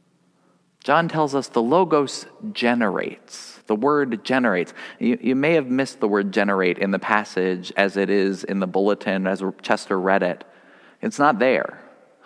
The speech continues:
Our Common English Bible translates the Greek word ginomai, the root for our word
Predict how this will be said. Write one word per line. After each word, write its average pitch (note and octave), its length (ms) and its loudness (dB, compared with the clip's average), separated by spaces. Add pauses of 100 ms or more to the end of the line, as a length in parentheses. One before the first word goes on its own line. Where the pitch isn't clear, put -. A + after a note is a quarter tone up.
(160)
Our A#2+ 100 4
Common E3 400 2
English C#3+ 260 2
Bible A#2 300 4
translates B2 680 0
the A#2 100 -2
Greek A#2+ 320 -2
word G#2+ 320 2
ginomai, F#2 960 2 (320)
the G#2 100 0
root A#2+ 380 2
for - 280 0
our G2+ 200 4
word F#2 560 -2